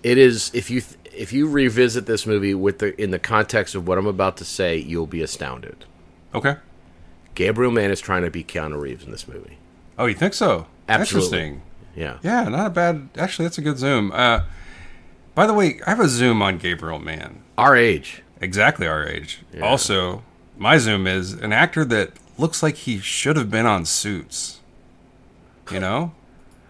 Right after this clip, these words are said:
Speaker 2: Like, he should have been the star of the show Suits.
Speaker 1: I'm
Speaker 2: I'm
Speaker 1: not gonna
Speaker 2: shocked
Speaker 1: argue
Speaker 2: that he
Speaker 1: with you.
Speaker 2: wasn't in it.
Speaker 1: Yeah.
Speaker 2: I'm getting him a little bit mixed up with, uh,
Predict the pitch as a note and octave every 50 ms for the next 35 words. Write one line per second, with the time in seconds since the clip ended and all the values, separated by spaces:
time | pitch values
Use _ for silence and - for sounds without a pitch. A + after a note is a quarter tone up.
0 | - - - - _ _ - A2+ - - C3 - - F#3 F#3 F3 F3+ F3 C3 G#2+
1 | - - - G#2+ A2 C3 A#2+ A2+ G#2+ F#2 E2+ F2 - - - G#2 G2+ G2 E2+ -
2 | - - G2 F#2 E2+ C2 A1 - - - - - - - _ - _ _ _ _
3 | _ _ _ - _ - - - G#2 G#2+ G2 A2 B2 C3+ C3+ - B2+ B2+ - A2+
4 | A2+ A2 A#2+ G#2+ G2 F#2+ F#2+ G2 F#2+ F#2+ F#2 F#2 F2+ F2 D#2+ D#2 C#2 - - -
5 | - - F2 F2 D2+ C2+ - - - - - _ _ - - - _ _ _ _
6 | _ _ - A#2+ B2+ D#3 E3+ E3 D3+ C#3 C3 A2+ A#2+ B2+ B2+ A2 A2+ G2 F#2 G2+
7 | G#2 - - - G#2+ - - F#2+ F#2+ E2+ - - - E2+ E2 -